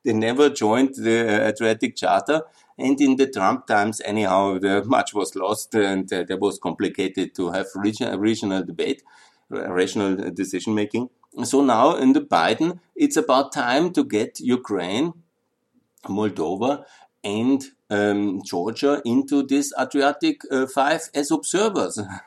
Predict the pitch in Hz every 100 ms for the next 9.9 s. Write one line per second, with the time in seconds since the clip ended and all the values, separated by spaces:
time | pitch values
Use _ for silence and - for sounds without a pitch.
0 | 107 - _ - - 107 107 120 113 104
1 | 107 120 120 110 110 117 - 117 135 127
2 | 131 147 170 170 _ _ _ - 127 131
3 | 139 120 123 123 117 113 135 143 151 127
4 | 147 139 131 135 131 139 139 143 185 -
5 | - 92 _ _ - - - _ - -
6 | - 107 - 139 139 156 165 - - -
7 | - _ - 95 - 131 113 143 170 113
8 | - _ - 113 127 - 113 135 143 135
9 | 139 147 143 143 123 101 147 156